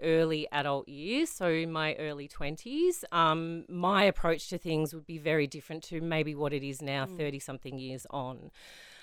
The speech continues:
Speaker 1: Uh, and age and maturity is,
Speaker 2: Yeah.
Speaker 1: you know, <laughs>
Speaker 2: <laughs>
Speaker 1: something that, um, w-, we can't get when, uh, when we're that young. So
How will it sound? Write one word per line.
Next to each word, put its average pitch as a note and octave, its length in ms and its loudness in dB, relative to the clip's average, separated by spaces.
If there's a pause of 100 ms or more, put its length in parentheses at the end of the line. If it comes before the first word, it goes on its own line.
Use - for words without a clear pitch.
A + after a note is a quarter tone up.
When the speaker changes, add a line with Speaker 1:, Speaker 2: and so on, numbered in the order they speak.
(100)
Speaker 1:
Uh, D#3+ 320 10
and G3+ 240 6
age E3+ 320 8
and F3 140 2
maturity E3+ 840 2
is, F3+ 100 6
Speaker 2:
Yeah. E3 160 2
Speaker 1:
you A3 140 6
know, F#3 100 8 (160)
<laughs> D4+ 760 8
Speaker 2:
<laughs> - 160 -6
Speaker 1:
something G3 480 4
that, F3 200 10
um, E3 300 8 (720)
w-, F#3+ 180 0
we G#3 160 4
can't G#3 300 10
get D#3 380 8
when, E3+ 440 4
uh, E3 320 0
when E3+ 160 -4
we're F3 120 -2
that E3 220 0
young. D#3+ 340 0
So G3 380 6